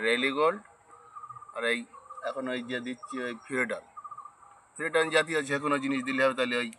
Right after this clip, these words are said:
জিও পোকা টোকাগুলো লাগবে না। আবার পরে সার দেওয়া হবে।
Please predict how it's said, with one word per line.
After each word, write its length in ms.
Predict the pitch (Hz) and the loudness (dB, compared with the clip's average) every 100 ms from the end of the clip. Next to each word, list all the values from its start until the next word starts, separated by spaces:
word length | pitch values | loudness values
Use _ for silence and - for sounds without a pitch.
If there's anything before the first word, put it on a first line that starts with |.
| - - - - - 110 | -14 -14 -14 -14 -16 -6
জিও 180 | 120 123 | -2 0
পোকা 180 | 117 113 | 0 0
টোকাগুলো 340 | 120 117 120 117 110 | 4 2 2 2 2
লাগবে 240 | 101 104 110 | 0 -4 -8
না। 60 | - - - - - - - - - - - - - - - - - - - - - - - 170 - - - - - - - - - - - - - - | -12 -20 -20 -20 -18 -18 -18 -18 -18 -18 -20 -20 -20 -20 -18 -18 -18 -20 -8 -4 0 2 2 0 -4 -10 -16 -18 -20 -20 -20 -20 -20 -20 -16 -16 -14 -2
আবার 160 | 123 147 | 0 4
পরে 160 | 143 143 - | 6 6 8
সার 160 | 135 131 131 | 6 6 8
দেওয়া 180 | 127 131 | 8 8
হবে। 160 | 127 127 | 4 0